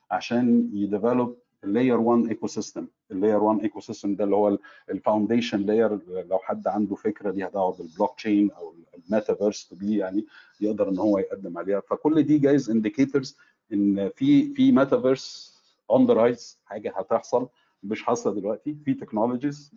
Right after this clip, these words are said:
وي كان ديناي، آم، والتكنولوجيز دي ليها امبليكيشنز وليها، ليها اثر قوي جدا في يوز كيسز مختلفه، من اول تدريب، تع-، تع-، تع-، تعليم، آه، آه،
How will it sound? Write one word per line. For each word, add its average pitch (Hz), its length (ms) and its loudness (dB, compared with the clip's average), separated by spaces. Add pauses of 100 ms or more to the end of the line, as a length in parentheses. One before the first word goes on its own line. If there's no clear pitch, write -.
وي 101 60 -6
كان 107 260 -2
ديناي، 107 340 -6 (600)
آم، 98 760 -4
والتكنولوجيز 123 640 2
دي 131 180 2
ليها 143 280 2
امبليكيشنز 135 640 0
وليها، 120 480 2 (100)
ليها 127 340 0
اثر 117 300 -2 (120)
قوي 127 280 2
جدا 127 460 -2 (320)
في 120 80 -4
يوز 135 200 4
كيسز 117 360 -4
مختلفه، 131 540 0
من 110 200 -2
اول 107 320 2
تدريب، 117 500 -4 (100)
تع-، 90 600 -6 (100)
تع-، 95 120 -2
تع-، 101 200 -6
تعليم، 107 680 2
آه، 90 420 -2 (340)
آه، 92 460 -4